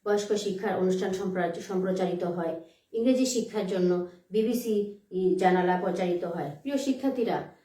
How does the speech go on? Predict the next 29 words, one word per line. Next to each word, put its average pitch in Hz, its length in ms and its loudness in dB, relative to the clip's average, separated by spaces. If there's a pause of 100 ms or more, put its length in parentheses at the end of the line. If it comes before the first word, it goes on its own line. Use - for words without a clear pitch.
(140)
তোমরা 240 440 2 (260)
বুঝতে 214 280 -2
পারছো 208 600 -2
যে 202 160 0
করোনাকালীন 220 640 2
সময়ে 190 680 -4
আমরা 196 420 -2
সবাই 190 360 -2
বাসায় 185 520 -2
বা 185 100 0
ঘরে 233 320 2
বসেই 240 540 2 (260)
শিক্ষা 226 340 -8
কার্যক্রম 190 580 -2
চালিয়ে 196 300 0
যাচ্ছি। 165 480 -8 (300)
আমরা 233 480 0
অনলাইনে 214 640 2 (180)
ক্লাস 196 300 -4
নিচ্ছি, 156 460 -10 (520)
তোমরা 208 320 2
এতে 202 280 0
অনেক 247 220 4
উপকৃত 208 460 0
হচ্ছ। 180 380 -4 (580)
এটাই 330 280 4
হচ্ছে 285 240 4
তথ্য 226 280 0
প্রযুক্তি। 185 600 -4